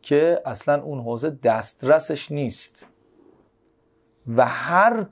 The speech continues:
طور صحبت کنه، دقت کنید این نکته مهمه، فردی که در مورد خدا فکر می‌کنه و صحبت می‌کنه و نتیجه گیری می‌کنه، در هر طور فکر بکنه در حقیقت داره در مورد یک مخلوق صحبت می‌کنه.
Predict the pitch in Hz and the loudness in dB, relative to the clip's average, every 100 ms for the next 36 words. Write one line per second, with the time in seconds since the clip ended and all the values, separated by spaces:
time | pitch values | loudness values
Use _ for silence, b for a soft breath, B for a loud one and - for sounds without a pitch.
0 | - - - 185 202 190 123 98 - _ | -14 -18 2 8 8 8 4 -4 -14 _
1 | - - 120 110 120 110 - 120 117 113 | -18 -2 0 2 4 4 4 0 0 4
2 | 139 139 160 139 117 104 120 101 95 90 | 2 2 -2 -2 -6 -6 -6 -6 -8 -10
3 | - B B B B - - 185 202 196 | -16 B B B B -4 4 4 4 2
4 | 160 165 180 - 143 151 - 160 - 120 | 2 2 0 0 0 0 2 0 0 -8
5 | 120 110 101 - 101 107 101 101 101 104 | -4 -4 -4 -4 0 0 -2 -4 -8 -6
6 | 104 98 104 101 104 104 101 107 127 180 | -6 -8 -8 -8 -6 -6 -4 -2 0 0
7 | 185 B B - 139 127 - - - 196 | -2 B B 4 6 6 0 -8 -4 2
8 | 226 240 - - 220 240 190 175 147 - | 2 2 -6 -2 2 2 2 -4 -4 -4
9 | 139 139 165 196 - 135 135 131 127 139 | -8 -6 -6 -8 -4 0 0 0 -4 -4
10 | 131 147 139 196 196 185 156 165 170 135 | -2 0 2 2 2 2 2 0 -2 -2
11 | 120 135 120 - 87 87 - 101 98 | -4 -4 -6 -8 -6 -8 -8 -18 -18